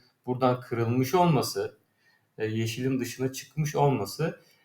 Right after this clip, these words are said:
yükselişin bittiği anlamına ve bunun içerisine tekrar dönmeyeceği anlamına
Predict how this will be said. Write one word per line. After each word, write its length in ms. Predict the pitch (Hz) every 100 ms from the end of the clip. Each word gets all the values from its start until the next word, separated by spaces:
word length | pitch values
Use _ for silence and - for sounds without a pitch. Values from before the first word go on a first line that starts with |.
| _
yükselişin 920 | 120 117 - 143 143 147 - 165 139
bittiği 500 | 117 - - 156 -
anlamına 960 | - 127 135 139 135 127 113 113 127 - _ -
ve 120 | 120
bunun 280 | 110 131 151
içerisine 540 | 147 151 143 143 147 147
tekrar 540 | 135 - 143 131 113
dönmeyeceği 720 | 131 151 151 135 127 110 113
anlamına 840 | 120 127 123 117 117 131 165 -